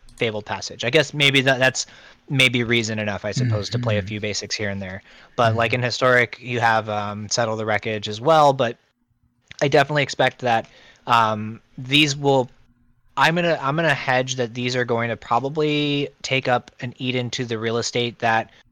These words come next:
Speaker 1: I mean, the very little real estate that the Scrylands already kind of occupy.
Speaker 2: Mm-hmm.
Speaker 1: Um,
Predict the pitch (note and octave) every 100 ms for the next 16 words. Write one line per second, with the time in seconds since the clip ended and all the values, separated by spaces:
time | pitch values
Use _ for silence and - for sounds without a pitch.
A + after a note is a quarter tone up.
0 | _ C#3 C3 B2+ A#2 A2 C3+ B2+ A#2 A#2+
1 | A#2 A2 A2 G#2 - A2+ G#2 A2+ G#2+ A2+
2 | A2 - - G#2 G#2+ B2 C3+ C#3 D3 D3+
3 | D3 D3+ D3+ D3+ D3 D#3 E3 E3 F3+ -
4 | C3+ A2 A2 A2+ G#2+ G#2 G2+